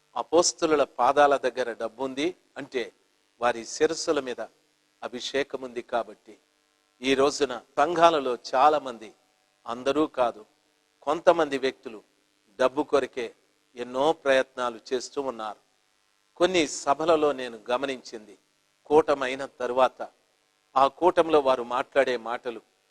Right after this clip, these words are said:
దేవదూతల్లాగా, దేవుళ్ళలాగా మాట్లాడుతూ ఉన్నారు. ప్రజలు వారిని దేవుడా అని అనుకుంటూ ఉన్నారు. కూటమైన తరువాత నూనె అమ్ముకునేవారు, చేతి రుమాళ్ళు అమ్ముకునేవారు,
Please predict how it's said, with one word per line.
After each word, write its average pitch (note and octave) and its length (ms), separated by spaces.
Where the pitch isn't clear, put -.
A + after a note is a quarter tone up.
దేవదూతల్లాగా, B2+ 1000
దేవుళ్ళలాగా D3 640
మాట్లాడుతూ C3 680
ఉన్నారు. A2+ 340
ప్రజలు C#3 300
వారిని B2 480
దేవుడా C3+ 480
అని D#3 180
అనుకుంటూ D3 500
ఉన్నారు. A#2+ 440
కూటమైన C#3 560
తరువాత C3 520
నూనె D3 280
అమ్ముకునేవారు, B2+ 840
చేతి E3+ 260
రుమాళ్ళు C#3 400
అమ్ముకునేవారు, B2+ 720